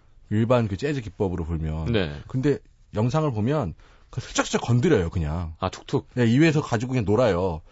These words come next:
Speaker 2: 네,
Speaker 1: 재즈
Speaker 2: 그냥
Speaker 1: 하시는
Speaker 2: 이게
Speaker 1: 가-
Speaker 2: 뭐, 아니, 깊게 무는 게 아니라.
Speaker 1: 네.
Speaker 2: 음.
Speaker 1: 그런데 어떻게 그렇게 빨리 정확하게 부는지.
Speaker 2: 네.
Speaker 1: 뭐 그런 것도 하고 저 그 공격적인 소리가
Speaker 2: 음.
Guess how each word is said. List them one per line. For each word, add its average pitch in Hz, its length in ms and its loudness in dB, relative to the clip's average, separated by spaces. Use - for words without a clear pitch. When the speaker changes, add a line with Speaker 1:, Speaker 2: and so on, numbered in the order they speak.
Speaker 2:
네, 117 160 2
Speaker 1:
재즈 160 200 0
Speaker 2:
그냥 165 100 2
Speaker 1:
하시는 151 180 0
Speaker 2:
이게 131 160 2
Speaker 1:
가- 107 100 -8
Speaker 2:
뭐, - 120 -2
아니, 131 180 -4
깊게 156 260 0
무는 139 220 0
게 120 80 0
아니라. 87 360 -2
Speaker 1:
네. 107 320 2
Speaker 2:
음. 107 100 -14
Speaker 1:
그런데 202 540 0
어떻게 143 460 -6
그렇게 165 240 -6
빨리 190 340 -4
정확하게 135 460 -4
부는지. 98 680 -2
Speaker 2:
네. 78 300 -4
Speaker 1:
뭐 101 120 -8
그런 127 220 -2
것도 131 240 -4
하고 123 160 -2
저 113 240 0
그 113 240 -6
공격적인 151 540 0
소리가 143 520 0
Speaker 2:
음. 80 380 -8